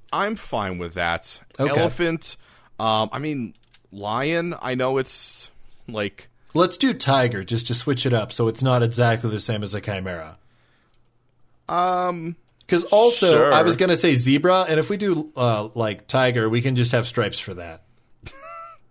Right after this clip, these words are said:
Speaker 1: Okay. Um, I, I'm gonna be honest. I don't think,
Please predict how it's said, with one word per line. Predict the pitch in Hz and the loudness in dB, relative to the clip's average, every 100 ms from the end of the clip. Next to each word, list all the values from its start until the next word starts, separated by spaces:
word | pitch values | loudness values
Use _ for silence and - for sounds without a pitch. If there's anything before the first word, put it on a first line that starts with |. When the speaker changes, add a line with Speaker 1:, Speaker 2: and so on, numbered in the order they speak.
| - _ _ _ _ _ _ _ - - - - - _ _ _ _ _ - - - - | -20 _ _ _ _ _ _ _ -20 -20 -20 -20 -20 _ _ _ _ _ -20 -20 -20 -2
Speaker 1:
Okay. | 220 170 139 147 - _ _ _ | -2 2 0 0 -4 _ _ _
Um, | 127 131 131 131 - _ _ | -6 -2 -2 -4 -12 _ _
I, | 160 175 - - | -6 -6 -8 -2
I'm | 180 262 | 0 0
gonna | 302 | -6
be | 269 | -2
honest. | 180 185 156 | 2 2 2
I | 123 | -2
don't | 113 160 - | 2 0 0
think, | - - 214 240 - | -4 0 0 0 -18